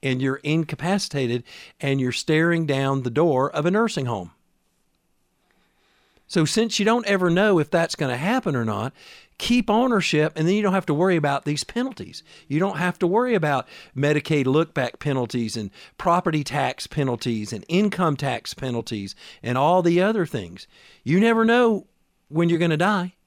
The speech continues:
We all know that we're going to die. We just don't know when it is. So since you don't ever know,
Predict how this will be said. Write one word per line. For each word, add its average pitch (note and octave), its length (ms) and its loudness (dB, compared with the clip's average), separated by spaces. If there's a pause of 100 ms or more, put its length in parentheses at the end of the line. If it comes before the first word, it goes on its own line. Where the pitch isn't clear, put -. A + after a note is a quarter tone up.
(1300)
We D3+ 140 2
all G3 220 4
know G3 160 4
that F3 160 0
we're D3+ 100 0
going G#3+ 360 2
to F3+ 100 0
die. A#2+ 380 -4 (360)
We E3 120 4
just F3 140 -4
don't E3 180 2
know D#3 140 4
when D3+ 240 2
it C3+ 100 0
is. G3+ 380 -2 (480)
So - 140 -4
since F#3+ 320 -2
you F3+ 60 -2
don't F#3+ 180 2
ever D3+ 240 0
know, E3 400 0